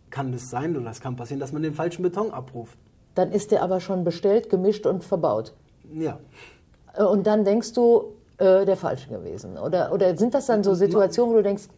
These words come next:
Speaker 2: „Könnte falsch gewesen
Speaker 1: Es
Speaker 2: sein“?
Speaker 1: könnte, ja, man denkt immer, „Habe ich jetzt in den richtigen Plan geguckt?“ Also man hat verschiedene Pläne.
Speaker 2: Mhm.
Speaker 1: „Habe ich was übersehen?“ Weil wenn es später hart geworden ist, den Beton wieder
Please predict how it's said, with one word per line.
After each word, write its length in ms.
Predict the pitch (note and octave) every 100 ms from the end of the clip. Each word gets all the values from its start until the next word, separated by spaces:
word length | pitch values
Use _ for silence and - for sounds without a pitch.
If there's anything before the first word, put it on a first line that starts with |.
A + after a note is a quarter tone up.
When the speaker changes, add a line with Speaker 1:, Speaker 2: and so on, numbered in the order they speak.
| _ -
Speaker 2:
„Könnte 320 | A3 A3+ G3
falsch 280 | F3+ E3+ -
gewesen 280 | D#3 F3
Speaker 1:
Es 120 | D#3 -
Speaker 2:
sein“? 80 |
Speaker 1:
könnte, 280 | G3+ G#3 F#3+
ja, 140 | F#3 F3+
man 180 | F3
denkt 180 | F3+ F#3
immer, 240 | F#3 F#3 F3+ - -
„Habe 240 | - E3 F3+
ich 100 | F3
jetzt 300 | E3 - -
in 100 | D#3+
den 100 | D3+
richtigen 360 | D#3 D#3 C3+ C3
Plan 260 | C#3 C3 C3+
geguckt?“ 400 | B2+ B2+ - -
Also 220 | C#3+ D3+
man 160 | D#3 D#3
hat 100 | D#3
verschiedene 380 | D3+ F3 D#3+ D#3
Pläne. 440 | - C#3+ C#3 C3 - -
Speaker 2:
Mhm. 60 | E3+
Speaker 1:
„Habe 120 | E3
ich 100 | -
was 140 | B3+ F#3
übersehen?“ 680 | D#3 C#3 B2+ C3+ C3+ B2+ C#3
Weil 300 | C3+ C#3+ C#3 - _ _ -
wenn 160 | D#3
es 240 | D#3 - -
später 360 | E3+ D3+ C3
hart 180 | G3+ G#3+
geworden 320 | C#3+ B2+ B2
ist, 300 | C#3 C#3 -
den 100 | C#3
Beton 400 | C#3 C3+ D3+ C#3+
wieder 280 | C#3+ C3+ B2+